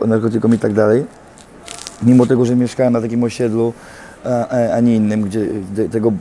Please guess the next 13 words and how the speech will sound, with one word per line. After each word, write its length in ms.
e, 40
było 440
wszystkiego 420
dookoła 440
pełno. 320
Mm, 840
ja, 140
dla 200
mnie 100
zawsze 240
była 160
muzyka 340
najważniejsza 800